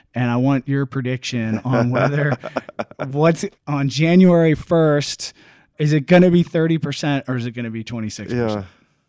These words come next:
Speaker 2: So this one is, uh, you know, obviously I want the investment tax credit to continue. As Nate said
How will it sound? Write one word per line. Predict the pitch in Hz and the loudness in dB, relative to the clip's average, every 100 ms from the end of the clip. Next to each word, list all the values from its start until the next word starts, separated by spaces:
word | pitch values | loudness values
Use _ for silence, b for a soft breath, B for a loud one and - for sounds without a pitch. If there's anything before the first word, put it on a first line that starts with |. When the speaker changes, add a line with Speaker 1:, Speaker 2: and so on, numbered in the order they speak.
| _ _ _ | _ _ _
Speaker 2:
So | - 156 | 0 2
this | 143 151 | 4 4
one | 208 180 | 4 4
is, | 147 - 131 120 | 2 2 0 2
uh, | 117 - - - | -2 -4 -12 -4
you | 123 | -2
know, | 123 | 0
obviously | 117 117 - 127 117 - | -2 -4 -2 0 0 -2
I | 104 110 113 | -4 -2 0
want | 107 104 110 110 90 _ | -2 -2 -2 -4 -6 _
the | - 113 | -4 -4
investment | 104 101 85 107 107 | -2 -4 -4 -8 -8
tax | 101 95 - | -8 -8 -6
credit | 113 98 92 - _ - | -4 -2 -4 -8 _ -8
to | 117 101 | -4 -2
continue. | 95 101 95 104 101 101 95 b b b b b | -4 -8 -6 -4 -4 -6 -10 b b b b b
As | - 104 | -8 -4
Nate | 107 104 | -4 -6
said | - 107 98 90 | -4 -4 -2 -6